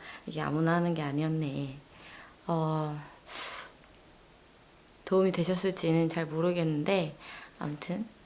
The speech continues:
제가 소개해드릴 팬츠는 이 정도였고요. 어, 다음번에는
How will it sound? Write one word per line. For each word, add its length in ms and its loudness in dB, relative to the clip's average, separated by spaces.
제가 300 -4
소개해드릴 920 0
팬츠는 560 2
이 80 0
정도였고요. 1000 4
어, 120 -2
다음번에는 1400 8